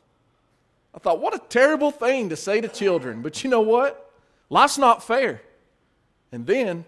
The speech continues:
you die. And that's exactly what Job is saying. Life is full of trouble, and then just like a flower that fades away when the sun wilts it, you die. That's life.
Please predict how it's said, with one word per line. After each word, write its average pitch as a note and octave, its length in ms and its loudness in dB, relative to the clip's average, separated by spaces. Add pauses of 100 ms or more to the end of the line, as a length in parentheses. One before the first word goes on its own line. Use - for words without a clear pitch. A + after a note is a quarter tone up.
(140)
you D#3 120 -14
die. C#3+ 340 0 (460)
And D#3 100 -6
that's A#3+ 160 -2
exactly G3 340 0
what A3 160 6
Job A3 300 4
is D#3 80 -4
saying. C#3+ 320 -4 (180)
Life G#3+ 300 4
is A3+ 120 -6
full C#4+ 220 0
of E4 100 -2
trouble, F#3 560 2 (160)
and A3 100 0
then G3+ 160 -2
just A#3+ 220 -6
like D4 240 4
a C4 40 -6
flower D4+ 580 2
that G3 200 -2
fades B3 360 -2
away B3+ 360 4
when G3+ 180 0
the F#3+ 80 -4
sun G#3 500 0
wilts G3 340 -4
it, C#3 240 -6 (500)
you C#3+ 120 -14
die. G3 240 -8 (1160)
That's B2+ 220 -10
life. A#2+ 280 -10